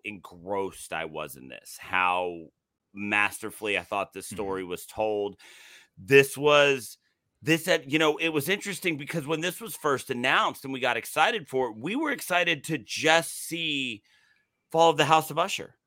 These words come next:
Speaker 1: You know, and that, that's
Speaker 2: Yeah.
Speaker 1: what we thought we were gonna get, was we thought we were just gonna get Fall of the House of Usher. But what we got was seven, you know,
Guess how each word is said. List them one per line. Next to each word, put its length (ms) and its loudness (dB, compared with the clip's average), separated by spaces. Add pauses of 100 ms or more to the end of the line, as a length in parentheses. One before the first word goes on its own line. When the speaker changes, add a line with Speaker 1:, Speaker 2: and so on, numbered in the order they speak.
(200)
Speaker 1:
You 80 0
know, 120 6
and 140 4
that, 80 2
that's 240 6
Speaker 2:
Yeah. 40 -2
Speaker 1:
what 80 -4
we 80 -6
thought 220 4
we 100 -6
were 120 -4
gonna 160 -4
get, 320 2
was 120 -4
we 120 -6
thought 260 4
we 100 -4
were 140 -2
just 380 0
gonna 160 -6
get 180 -6
Fall 160 0
of 60 -6
the 80 -8
House 240 -4
of 80 -12
Usher. 400 -8 (560)
But 200 4
what 240 6
we 120 -2
got 520 4 (240)
was 840 6 (240)
seven, 920 2 (320)
you 160 -2
know, 240 2